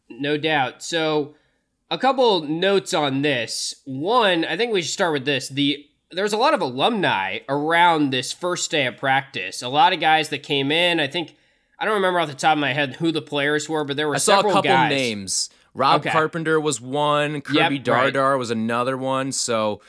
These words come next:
Speaker 2: these are guys who have said they haven't been back.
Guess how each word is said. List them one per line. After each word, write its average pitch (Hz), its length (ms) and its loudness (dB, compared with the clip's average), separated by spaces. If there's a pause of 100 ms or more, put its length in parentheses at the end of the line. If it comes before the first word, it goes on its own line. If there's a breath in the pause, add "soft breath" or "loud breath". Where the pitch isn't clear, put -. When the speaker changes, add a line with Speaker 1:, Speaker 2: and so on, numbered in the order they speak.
(400 soft breath)
Speaker 2:
these 196 180 0
are 277 100 2
guys 220 300 2
who 220 60 0
have 175 100 -4
said 170 180 0
they 151 160 -2
haven't 151 300 -4
been 117 160 -4
back. 101 520 -10